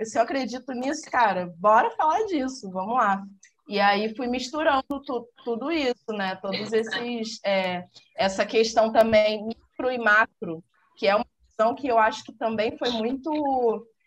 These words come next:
é, estimulada pelo desenho, né? O desenho, pra mim, ele começa da, do todo pras partes.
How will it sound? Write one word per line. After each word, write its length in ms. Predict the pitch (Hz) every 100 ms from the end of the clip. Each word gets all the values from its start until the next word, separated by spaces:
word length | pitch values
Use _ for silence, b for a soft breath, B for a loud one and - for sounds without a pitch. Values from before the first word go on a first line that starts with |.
| _ -
é, 140 | 196 214
estimulada 540 | 220 247 240 214 - -
pelo 180 | 247 240
desenho, 680 | 254 262 202 202 214 208
né? 320 | 180 175 180 - b -
O 100 | 190
desenho, 760 | 190 220 196 214 247 320 262 220
pra 160 | 220 202
mim, 460 | 214 294 302 226 -
ele 200 | 214 220
começa 580 | 247 220 220 - 302 214
da, 180 | 233
do 340 | 226 202 214 214
todo 500 | 247 262 294 427 440 -
pras 340 | 254 - -
partes. 320 | 247 202 -